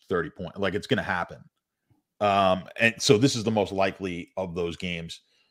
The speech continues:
for that to happen. I don't like him as a football player, but he finds himself in a, just a phenomenal <laughs> situation where he is, right? This isn't, this was supposed to be the heir apparent to Tyreek Hill. Just not. Like, he's not a football, like,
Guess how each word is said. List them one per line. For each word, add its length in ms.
for 120
that 200
to 80
happen. 520
I 100
don't 220
like 220
him 140
as 120
a 40
football 400
player, 380
but 140
he 180
finds 320
himself 400
in 120
a, 40
just 220
a 60
phenomenal 480
<laughs> 0
situation 680
where 200
he 140
is, 300
right? 220
This 180
isn't, 400
this 160
was 120
supposed 260
to 40
be 180
the 400
heir 140
apparent 360
to 100
Tyreek 300
Hill. 340
Just 200
not. 300
Like, 140
he's 140
not 140
a 40
football, 340
like, 200